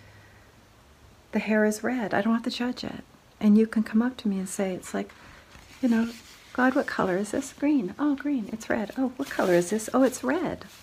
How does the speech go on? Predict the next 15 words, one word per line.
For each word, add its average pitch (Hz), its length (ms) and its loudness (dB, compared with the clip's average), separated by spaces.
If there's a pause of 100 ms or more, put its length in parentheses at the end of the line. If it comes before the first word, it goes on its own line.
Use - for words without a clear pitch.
Oh, 392 260 0 (600)
well, 277 280 2
what 277 240 2
does 254 160 0
that 233 240 0
do? 269 380 -2 (1400)
What, 254 260 -2
what 233 160 -2
does 240 140 -4
that 240 120 -2
mean 220 200 6
to 220 60 -2
you, 226 300 0
God?" - 520 -8 (2000)
'Cause 202 280 0